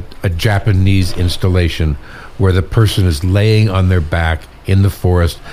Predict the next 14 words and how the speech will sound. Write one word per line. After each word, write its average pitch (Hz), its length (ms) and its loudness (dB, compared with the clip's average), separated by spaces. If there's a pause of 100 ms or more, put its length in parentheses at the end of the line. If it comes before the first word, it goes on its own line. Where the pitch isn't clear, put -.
(140)
and 95 120 2
they 95 100 2
have 92 300 0
these 87 220 -2 (120)
giant 98 520 0 (100)
earphones. 80 760 -4 (1200)
Not 110 340 0
electric 117 460 -2
earphones, 80 460 -2
but, 87 140 -4
like, 87 260 -4
funnels, 80 600 -6
you 76 80 -8
know, 87 200 -2